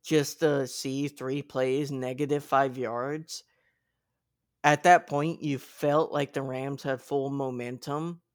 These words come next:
Um, we end up getting the ball back, having ten plays, forty-nine yards to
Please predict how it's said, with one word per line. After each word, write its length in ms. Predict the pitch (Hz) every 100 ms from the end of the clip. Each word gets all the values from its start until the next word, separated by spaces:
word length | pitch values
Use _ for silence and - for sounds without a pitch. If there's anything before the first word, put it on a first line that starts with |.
| _ _ _ _ _ _ _ _ _ _ _ _ _ _ _ -
Um, 460 | 143 139 135 127 - _
we 500 | - 139 147 151 151 -
end 200 | 151 147
up 180 | 139 -
getting 180 | 139
the 100 | 143
ball 260 | 131 131 135
back, 300 | 131 139 139
having 360 | 135 135 131 120
ten 580 | - 135 135 135 135 - _
plays, 680 | 139 131 131 131 131 131 - - _
forty-nine 540 | - 147 143 139 139 131
yards 680 | 123 123 127 127 123 - _ _ _ _ _ _ - _ _
to 760 | - 156 135 135 131 123 120